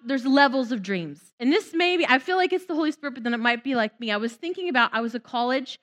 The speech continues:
high school counselor, helping people get into college. And I felt like the Lord said that what we do is we try to have one level of dream. We say, "Okay, I've got this one, this is it, this one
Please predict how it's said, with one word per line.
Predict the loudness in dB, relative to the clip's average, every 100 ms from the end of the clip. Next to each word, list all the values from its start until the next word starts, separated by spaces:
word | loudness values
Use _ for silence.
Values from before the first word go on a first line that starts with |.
| _ _
high | 2 2
school | 2 -4 -6 -2 0 -2 _ _ _ 0
counselor, | 0 0 -2 -2 -4 _ 0
helping | 2 2 0
people | -2 0
get | -2
into | -2 -4
college. | -2 -2 -2 -8 _ -20 -4
And | 2
I | 2
felt | 2 2 2
like | -2
the | -4 -4
Lord | -2 -2 -2
said | -4 -4 -2
that | -2 0
what | -2 0
we | -2 -2
do | -2 -4
is | -4
we | -8
try | -8 2 2
to | 2
have | 0 0 0
one | 0 2 2
level | 0 0 -4
of | -6
dream. | -10 -10 -12 -18 _ _ _ _ _ _ _ _ -6
We | -4
say, | 4 4
"Okay, | 6 2
I've | 2
got | -2 -4
this | -10 -4
one, | 0 0
this | -2 -6
is | -2
it, | 0 0 -4
this | -10
one | -6 -2 0 0